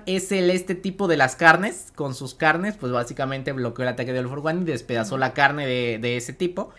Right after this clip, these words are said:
Speaker 1: De hecho, hablando de él, no sé si recordaremos que tiene un quirk que podría parecer random, pero es muy efectivo. Imagínate
Speaker 2: Sí.
Speaker 1: ese tipo tocando All For One o Shigaraki. Los hace carne y a ver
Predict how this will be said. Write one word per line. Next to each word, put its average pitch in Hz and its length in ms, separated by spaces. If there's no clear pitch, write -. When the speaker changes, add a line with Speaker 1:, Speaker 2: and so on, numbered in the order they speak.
Speaker 1:
De 202 240
hecho, 277 280
hablando 233 420
de 220 340
él, 254 180
no 202 180
sé 240 120
si 247 120
recordaremos 185 720
que 190 100
tiene 196 220
un 214 100
quirk 214 500
que 202 140
podría 185 460
parecer 214 400
random, 196 560
pero 175 320
es 185 160
muy 180 240
efectivo. 175 520
Imagínate 175 560
Speaker 2:
Sí. 196 40
Speaker 1:
ese - 20
tipo 185 360
tocando 170 420
All 175 120
For 156 180
One 165 180
o - 20
Shigaraki. 131 600
Los 165 280
hace 190 480
carne 202 460
y 180 140
a 156 100
ver 202 360